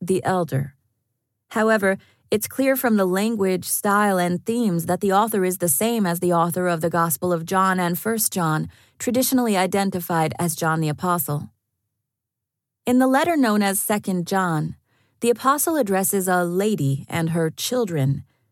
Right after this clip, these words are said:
most likely referring metaphorically to one of the churches and the believers in it.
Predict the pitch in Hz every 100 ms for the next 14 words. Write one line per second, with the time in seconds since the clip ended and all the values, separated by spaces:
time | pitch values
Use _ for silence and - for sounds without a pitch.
0 | _ _ - 254 277 247 233 233 226 202
1 | 190 185 - 208 190 180 180 165 160 202
2 | 214 185 165 143 - 165 180 156 156 -
3 | 190 - 143 151 156 147 156 156 156 143
4 | 143 147 135